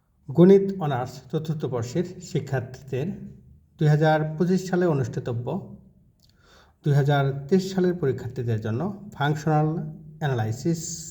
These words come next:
এর সাজেশন প্রদান করছি।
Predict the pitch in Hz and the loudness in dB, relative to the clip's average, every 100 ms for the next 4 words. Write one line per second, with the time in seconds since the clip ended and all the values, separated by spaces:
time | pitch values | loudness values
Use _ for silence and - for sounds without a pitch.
0 | - - _ _ _ _ _ _ _ _ | -18 -20 _ _ _ _ _ _ _ _
1 | 139 120 - - - 135 117 127 120 120 | -4 -2 -4 -6 0 0 0 -2 -2 -2
2 | 120 117 120 - | -2 -2 -6 -4